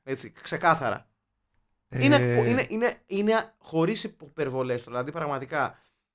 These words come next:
Speaker 1: είναι αδιανόητα κακό. Είναι πολύ κακό.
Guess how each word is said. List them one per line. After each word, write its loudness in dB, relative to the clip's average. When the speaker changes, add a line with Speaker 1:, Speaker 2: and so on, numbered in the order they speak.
Speaker 1:
είναι 2
αδιανόητα 4
κακό. -4
Είναι -2
πολύ 4
κακό. 2